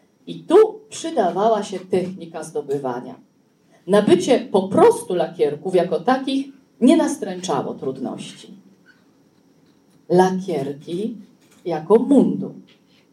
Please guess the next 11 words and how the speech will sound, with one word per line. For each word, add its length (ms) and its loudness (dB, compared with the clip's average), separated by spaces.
Można 600 4
je 160 2
nosić 440 -4
od 280 4
rana 520 0
do 120 0
późnej 460 -2
nocy, 320 -10
do 160 2
pracy, 720 -6
teatru 720 -4